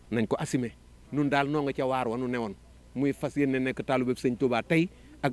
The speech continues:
ëllëg. Ñoom dem nañu kaw dikk suuf, jooytu nañu dem, moom maire bi dem na Touba, wax na lu ne, lépp li am na.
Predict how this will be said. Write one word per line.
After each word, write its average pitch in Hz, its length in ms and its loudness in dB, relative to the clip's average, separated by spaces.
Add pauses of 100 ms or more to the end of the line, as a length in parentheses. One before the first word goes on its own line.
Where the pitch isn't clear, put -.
ëllëg. 123 200 2 (920)
Ñoom 139 260 2
dem 135 180 2
nañu 135 180 0
kaw 139 180 0
dikk 123 240 -4
suuf, 123 220 -6
jooytu 135 300 -2
nañu 135 220 -2
dem, 131 160 -2
moom 139 220 -2
maire 131 200 0
bi 123 80 -2
dem 135 180 -4
na 135 100 -4
Touba, 135 360 0
wax 131 140 -4
na 135 100 -2
lu 135 140 2
ne, 127 100 0
lépp 131 340 -2
li 135 160 -2
am 120 180 -2
na. 104 60 -4